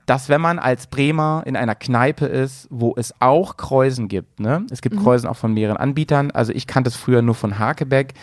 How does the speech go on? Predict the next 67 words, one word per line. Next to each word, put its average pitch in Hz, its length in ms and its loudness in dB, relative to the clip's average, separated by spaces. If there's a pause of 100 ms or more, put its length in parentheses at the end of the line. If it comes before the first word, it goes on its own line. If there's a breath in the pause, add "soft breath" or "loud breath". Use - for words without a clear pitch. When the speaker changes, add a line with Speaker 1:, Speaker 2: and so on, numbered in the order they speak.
Speaker 1:
Es - 60 -20
gibt's 120 180 -2
aber, 104 220 0
wie, 110 200 -6 (120)
wie 107 140 -6
wir 117 60 -2
es 120 80 -4
jetzt 110 160 -6
haben, 110 160 0
von 110 140 0
Union 120 420 2
zum 131 140 -4
Beispiel - 240 -2
auch. 120 220 2 (480 loud breath)
Ähm, 123 320 4
dann 127 160 2
bestellt 135 280 2
man 107 140 -2
das. 95 240 -10 (500 soft breath)
Weil 135 200 4
das 160 180 2
was 160 160 0
Besonderes 160 360 0
ist. - 80 -4
Nicht 160 220 0
jede 180 200 2
Kneipe 165 400 0
hat 147 100 0
eine 135 140 -4
Kräusen-Lizenz, 151 1300 -2
äh, 139 300 0
Schanklizenz 147 580 -4
oder 117 180 0
hat 120 120 0
das 117 100 -4
Bier 156 320 2
so, 147 320 -2 (140)
ne? 156 340 -2
Kann - 120 0
Speaker 2:
Mhm. 131 40 4
Speaker 1:
das, 110 140 2
also 110 180 -2
hat 135 140 -2
nicht 156 100 -8
jeder. 143 220 -2 (340 loud breath)
Und 113 160 -4
wenn's 156 220 2
das 170 120 -2
mal 135 140 4
gezapft 147 500 -2
gibt, 147 200 -2
dann 107 180 0
wird 156 160 4
das 135 140 -2
verdammt 127 240 2
nochmal 113 160 0
bestellt. 117 360 2
Dann 95 100 -2
wird 110 120 -4
kein 113 400 0
Becks - 340 -4
Standard 123 440 -2
Mainstream-Gedöns 107 1040 -2
bestellt 90 380 -6
und - 100 -10
sowas, - 260 -8
ne? 123 200 0